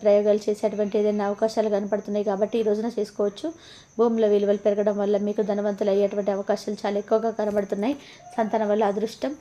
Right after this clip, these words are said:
మంచి స్థితికి చేరుకుంటారు పేరెంట్స్ ఈ రాశివారు. అలాగే మీకంటూ ఏదైనా వెనుక వచ్చిన వారు మీరు ఏదైనా ఒక పని చేసిన మిమ్మల్ని అధిగమించి ముందుకు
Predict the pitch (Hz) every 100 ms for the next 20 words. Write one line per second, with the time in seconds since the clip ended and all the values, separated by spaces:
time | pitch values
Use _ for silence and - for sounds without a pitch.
0 | - - - 208 233 240 220 208 226 226
1 | 202 214 220 214 208 226 208 214 208 220
2 | 220 208 - 214 226 302 - - - -
3 | 226 214 220 214 208 220 220 214 220 208
4 | 214 208 262 214 202 214 226 196 - 208
5 | 208 214 - - - - _ - 220 254
6 | 254 - - 226 226 240 240 220 214 240
7 | 214 - 214 214 208 214 262 320 - -
8 | - 214 202 247 220 214 214 208 202 220